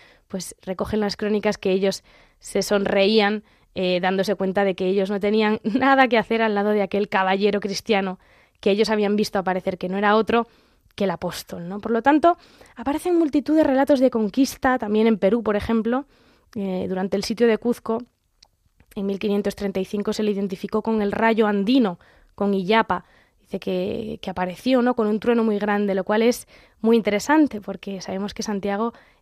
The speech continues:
eh, se le, se le llama el hijo del trueno, ¿no? Pero es que además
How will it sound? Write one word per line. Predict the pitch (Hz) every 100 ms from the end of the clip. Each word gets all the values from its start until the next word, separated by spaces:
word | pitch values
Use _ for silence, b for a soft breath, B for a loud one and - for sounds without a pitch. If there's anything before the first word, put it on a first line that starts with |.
| -
eh, | 190 185 190
se | - 196
le, | 175 170 -
se | 185
le | 180
llama | 185 208
el | 208
hijo | - 202
del | 185
trueno, | - 247 220 185
¿no? | 220
Pero | 233
es | 247
que | 311
además | 330 349 381